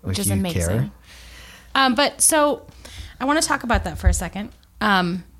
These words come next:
Speaker 1: <clears throat> I would like to get some feedback from y'all, from our listeners.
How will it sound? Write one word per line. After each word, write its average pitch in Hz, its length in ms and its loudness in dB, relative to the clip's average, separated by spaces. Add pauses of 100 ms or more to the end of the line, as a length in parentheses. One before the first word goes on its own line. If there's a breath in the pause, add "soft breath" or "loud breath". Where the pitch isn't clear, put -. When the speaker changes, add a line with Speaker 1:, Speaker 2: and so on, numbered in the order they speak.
(140)
Speaker 1:
<clears throat> - 1400 -14
I 247 60 -2
would 240 140 0
like 247 160 -2
to - 60 -8
get 294 160 -4
some 233 140 -2
feedback 196 600 -4
from 175 520 -2 (540 loud breath)
y'all, 139 400 -2 (640 soft breath)
from 196 200 -2
our 175 260 2
listeners. 214 760 0